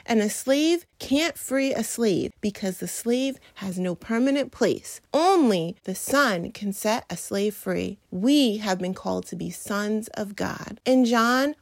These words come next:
one seventeen, it says, "For the law was given through Moses, grace and truth came through Jesus Christ."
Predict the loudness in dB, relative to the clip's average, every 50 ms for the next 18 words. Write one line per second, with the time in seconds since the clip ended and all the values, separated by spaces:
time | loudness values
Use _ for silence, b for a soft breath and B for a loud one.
0 | _ -2 0 0 2 2 0 0 0 0 0 0 0 0 -2 -2 -2 0 0 0
1 | 0 0 0 0 -2 -2 -2 -2 -2 -2 0 2 2 0 0 -2 -6 b b -6
2 | 0 0 2 2 4 2 2 4 4 4 6 6 6 6 4 4 2 -2 -2 -2
3 | -2 -2 0 0 0 -2 -2 -2 -2 -2 0 0 0 0 -2 -4 -6 -6 -8 -8
4 | -10 -14 -14 -6 -2 0 2 2 2 0 -2 -6 -8 -6 -6 -4 -4 -6 -6 0
5 | 4 6 6 6 6 4 0 -4 -12 -8 -4 -2 -2 -2 -2 -4 -6 -6 -6 -4
6 | -4 -4 -4 -6 -8 -10 -10 -12 -8 -6 -6 -6 -6 -8 -12 -12 -14 -14